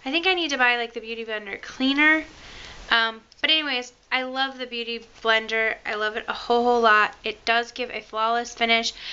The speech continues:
I really like this foundation. I think there are a lot of reviews on it out there, so I'm not going to give my review. I would say it's medium coverage,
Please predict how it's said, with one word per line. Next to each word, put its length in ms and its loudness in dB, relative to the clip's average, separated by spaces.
I 60 0
really 260 2
like 240 2
this 220 -4
foundation. 640 2
I 100 4
think 180 -8
there 140 0
are 80 0
a 20 -2
lot 160 2
of 120 -4
reviews 480 -4
on 180 2
it 140 -2
out 180 -2
there, 160 2
so 160 -2
I'm 140 0
not 240 2
going 240 -4
to 100 -4
give 220 -6
my 140 0
review. 280 2
I 140 6
would 100 -2
say 200 0
it's 180 -6
medium 580 4
coverage, 720 0